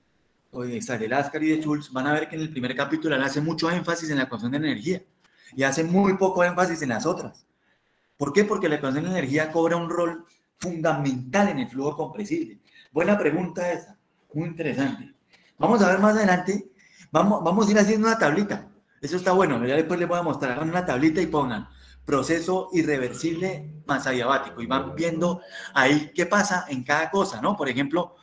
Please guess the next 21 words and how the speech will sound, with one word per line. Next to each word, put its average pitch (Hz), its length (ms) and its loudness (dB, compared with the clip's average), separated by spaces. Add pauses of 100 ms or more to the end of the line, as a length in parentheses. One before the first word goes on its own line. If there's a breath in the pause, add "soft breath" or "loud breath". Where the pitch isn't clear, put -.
(380 soft breath)
ustedes 156 220 2
pueden 170 200 2
hacer, 139 240 -2
les 120 320 -6
sugiero, 127 380 2
no 123 100 0
sé, 127 240 -2
una 139 160 -4
tablita 143 360 0
y - 20 -2
se 135 120 -4
ponen 135 260 -4
acá 113 340 -4
así. 113 260 -10 (760)
Ponen 123 320 -2
acá 113 640 -4 (340 soft breath)
adiabático 156 1200 0 (1000)
y 120 140 -4
ponen 120 300 -2
acá 117 460 0
reversible 160 1040 -2